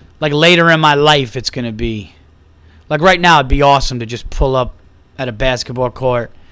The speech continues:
six nine, just dunk on everybody, just have everybody think you're insane, you know, shoot the ball, all that stuff. That'd be awesome, but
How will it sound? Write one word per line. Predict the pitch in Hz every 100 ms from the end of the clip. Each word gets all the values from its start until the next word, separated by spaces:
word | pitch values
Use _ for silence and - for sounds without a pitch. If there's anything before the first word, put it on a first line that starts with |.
| - - _ _
six | - - 151 -
nine, | 139 127 127 123
just | 120 107 -
dunk | 135 131
on | 131
everybody, | 127 127 120 127 123
just | 117
have | 131
everybody | 127 123 123
think | 135 123
you're | 117
insane, | 113 - - 131 127 123
you |
know, | 120 117
shoot | - 143 117
the |
ball, | 120 120
all | 135
that | 135
stuff. | - 135
That'd | 151
be | 156
awesome, | 151 139 123 110
but | 117 -